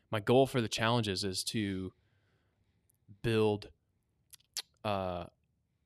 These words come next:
build tools in your arsenal. So, like, t-, and I hope it, for the, for the people that participate in that, I hope you kind of, like,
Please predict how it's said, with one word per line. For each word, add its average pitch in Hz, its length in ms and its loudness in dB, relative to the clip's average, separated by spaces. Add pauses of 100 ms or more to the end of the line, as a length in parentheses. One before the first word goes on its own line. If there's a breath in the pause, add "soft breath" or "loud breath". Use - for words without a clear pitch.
(120)
build 127 260 0
tools 135 300 2
in 120 60 2
your 104 120 -2
arsenal. 85 420 -4 (960)
So, 107 160 2
like, 92 320 -4 (1500)
t-, - 140 -10
and 120 60 -2
I 104 80 -2
hope 113 320 2
it, 117 180 -4
for 113 220 -2
the, 104 100 -4
for - 160 -2
the 107 80 0
people 110 280 2
that 98 120 -2
participate - 440 -2
in 92 80 -6
that, 92 120 -6
I 92 60 -14
hope 113 260 -2
you 107 80 -6
kind 101 220 -6
of, 98 80 -10
like, 90 320 -8